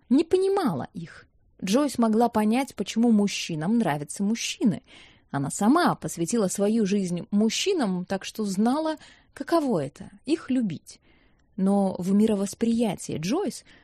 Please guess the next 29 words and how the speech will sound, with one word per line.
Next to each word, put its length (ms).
сама 260
мысль 400
о 80
том, 180
что 380
женщина 800
может 340
любить 460
женщину, 640
настолько 420
не 160
вписывалась, 800
что 200
она 260
не 200
могла 500
представить, 1080
как 260
такое 380
возможно, 680
не 140
могла 340
понять 480
саму 360
суть. 440
Никак. 500
Хотя 280
честно 400
пыталась. 560